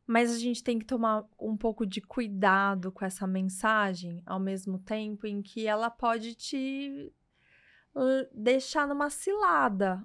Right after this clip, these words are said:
onde você, se você não atingir um resultado X em tal tempo, você vai achar que você é pior que os outros, que você,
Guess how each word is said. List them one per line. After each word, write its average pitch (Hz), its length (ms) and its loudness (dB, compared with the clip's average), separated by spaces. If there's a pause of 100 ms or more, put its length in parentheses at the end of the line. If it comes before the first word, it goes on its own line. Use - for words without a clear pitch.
onde 214 480 0
você, 220 500 -2
se 190 100 -10
você 214 240 -4
não 294 140 -2
atingir 240 800 -2
um 214 80 0
resultado 196 720 0
X 202 760 0
em 190 140 -4
tal 190 240 0
tempo, 208 640 -4 (540)
você - 120 -8
vai 240 120 4
achar 233 200 0
que 233 100 -8
você 240 220 -2
é 233 40 0
pior 220 340 2
que - 100 -8
os 196 140 -4
outros, 202 580 -4
que - 120 -14
você, 185 760 -2